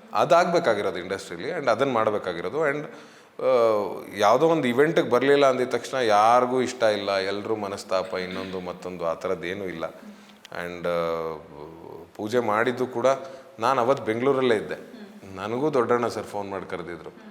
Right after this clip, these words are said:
ನಾನು ಪ್ರಮೋಷನ್ಸಲ್ಲಿ ಎಷ್ಟು ಬ್ಯುಸಿ ಇದ್ದೆ ಅಂದರೆ ನಂಗೆ ಡೇಟೇ ಮರ್ತೋಗ್ಬಿಟ್ಟಿದ್ದೀನಿ. ನನಗೆ ನೆಕ್ಸ್ಟ್ ದಿನ ನಾಗನ್ ಪಾತ್ರಿ ಅವ್ರದ್ದು ದರ್ಶನ ಬಂದಿದ್ದನ್ನು ನಾನು ನೆಕ್ಸ್ಟ್ ಡೇ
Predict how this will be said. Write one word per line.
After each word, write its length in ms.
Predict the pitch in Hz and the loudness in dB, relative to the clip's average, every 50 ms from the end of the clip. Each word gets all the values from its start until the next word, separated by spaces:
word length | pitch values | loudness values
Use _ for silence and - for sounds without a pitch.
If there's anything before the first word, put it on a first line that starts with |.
| - - - - - _ _ - | -20 -20 -20 -20 -20 _ _ -4
ನಾನು 360 | 104 117 131 131 123 127 - | 0 0 0 0 -2 -2 2
ಪ್ರಮೋಷನ್ಸಲ್ಲಿ 680 | 123 123 127 147 175 170 170 180 175 165 165 156 139 127 | 2 2 4 4 4 4 4 0 2 2 2 2 2 2
ಎಷ್ಟು 240 | 131 131 - - 190 | 0 0 0 0 0
ಬ್ಯುಸಿ 260 | 156 151 147 160 160 | 0 2 2 2 2
ಇದ್ದೆ 180 | 151 139 123 120 | 4 4 2 2
ಅಂದರೆ 200 | 104 110 127 151 | 2 2 2 2
ನಂಗೆ 180 | 160 151 123 | 2 2 4
ಡೇಟೇ 240 | 120 147 175 170 202 | 4 4 6 6 4
ಮರ್ತೋಗ್ಬಿಟ್ಟಿದ್ದೀನಿ. 680 | 190 165 147 117 147 143 127 117 113 107 104 90 87 - - - - - - - - - - - _ - | 4 4 4 4 4 4 4 2 -2 -2 -4 -6 -6 -12 -14 -18 -18 -18 -20 -20 -20 -20 -20 -20 _ -2
ನನಗೆ 220 | 139 156 165 156 | 2 2 4 4
ನೆಕ್ಸ್ಟ್ 400 | 143 143 147 143 - - 220 214 | 4 4 2 2 0 2 2 4
ದಿನ 140 | 180 190 190 | 6 6 4
ನಾಗನ್ 600 | 190 160 147 151 170 180 190 185 175 170 160 - | 4 4 4 4 4 4 4 2 4 2 4 4
ಪಾತ್ರಿ 360 | 151 151 147 - 165 156 156 | 4 4 4 2 4 6 6
ಅವ್ರದ್ದು 360 | 151 143 143 143 135 131 123 117 | 8 6 6 4 2 0 2 2
ದರ್ಶನ 360 | 123 120 117 - 170 170 165 | 2 0 2 0 2 2 4
ಬಂದಿದ್ದನ್ನು 520 | 135 139 135 127 127 113 117 120 139 170 180 165 147 131 123 117 113 110 104 101 92 85 - - - - - | 2 2 0 0 -2 0 0 0 2 2 2 2 2 2 2 4 2 2 2 0 -4 -6 -10 -16 -18 -8 -2
ನಾನು 180 | 127 127 123 120 | -2 0 2 2
ನೆಕ್ಸ್ಟ್ 400 | 131 135 - - - 208 196 151 | 0 0 -2 -4 -2 -2 2 4
ಡೇ 480 | 160 180 196 180 151 139 131 120 113 | 4 6 6 6 6 6 6 6 4